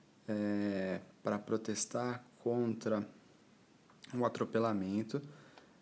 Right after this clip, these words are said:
que ocorreu na bicicletada de dois mil e onze, de fevereiro de dois mil e onze,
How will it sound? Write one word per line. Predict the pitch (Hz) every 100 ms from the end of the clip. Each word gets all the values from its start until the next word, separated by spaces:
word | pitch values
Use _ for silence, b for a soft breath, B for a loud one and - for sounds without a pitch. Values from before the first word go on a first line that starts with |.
| B - - - - - -
que | - - 117
ocorreu | 117 117 143 113 113 120 131
na | 123 120 123
bicicletada | 120 - - 120 - 120 120 120 123 127 123
de | 113 113
dois | 113 113
mil | 113 127
e |
onze, | 120 110
de | 110
fevereiro | 95 101 104 104
de | 104 101
dois | 104 104
mil | 113 113
e |
onze, | 107 107 104 104